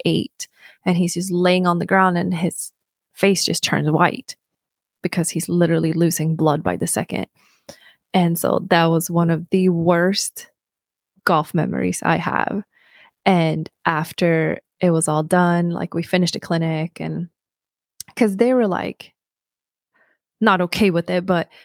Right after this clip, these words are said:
you know, they're like, "This is kinda how this works. Like, this is what this disease is." Like, they can't do any contact sports. And with golf clubs, you know, like, what are the chances <laughs> of someone actually hitting themselves in the chin to, like, start bleeding?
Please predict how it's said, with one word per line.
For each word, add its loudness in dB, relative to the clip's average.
you 0
know, 0
they're -2
like, -6
"This 0
is -6
kinda 0
how 0
this -2
works. 0
Like, -4
this -6
is -4
what 0
this -4
disease -2
is." 2
Like, -4
they 4
can't -4
do 4
any 0
contact -4
sports. 0
And -4
with -10
golf 2
clubs, 0
you -6
know, -4
like, -10
what 0
are 2
the -4
chances -4
<laughs> 0
of -2
someone -2
actually -2
hitting 0
themselves 0
in 0
the -6
chin 0
to, -10
like, -4
start -4
bleeding? 2